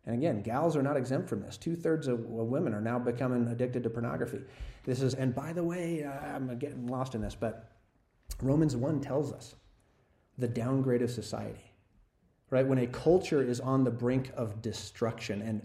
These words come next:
implosion, it starts with sexual perversion in men. But let's be honest, most sexual perversion starts in men, right? I mean, we can get into the che-, I mean, get into the chemicals, we can get into testosterone, we can get into all that.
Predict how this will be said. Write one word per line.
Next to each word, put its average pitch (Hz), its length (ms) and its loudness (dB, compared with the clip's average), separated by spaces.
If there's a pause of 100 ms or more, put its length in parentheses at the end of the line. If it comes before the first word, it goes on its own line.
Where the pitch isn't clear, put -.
implosion, 120 800 -2 (1500)
it 143 120 4
starts 147 600 2 (420)
with 131 160 2
sexual 143 320 2
perversion 123 400 2
in 104 140 0
men. 95 200 -6 (200)
But 202 280 -2
let's 151 140 0
be 113 140 -4
honest, 104 300 -4
most 123 260 2
sexual - 280 0
perversion 131 540 2
starts - 300 -8
in 92 120 -6
men, 90 160 -10 (680)
right? 185 240 2
I - 580 -16
mean, 131 100 4
we - 20 4
can 123 80 2
get 127 100 4
into 123 160 4
the 120 80 -2
che-, 110 220 -4
I - 20 -2
mean, 117 260 0
get 123 140 0
into 127 160 2
the 131 80 -2
chemicals, 110 400 -2
we 120 80 2
can - 0 -
get 120 140 2
into 123 200 0
testosterone, 113 600 0
we 120 80 4
can 123 40 4
get 131 120 6
into 143 120 8
all 160 180 8
that. 127 360 4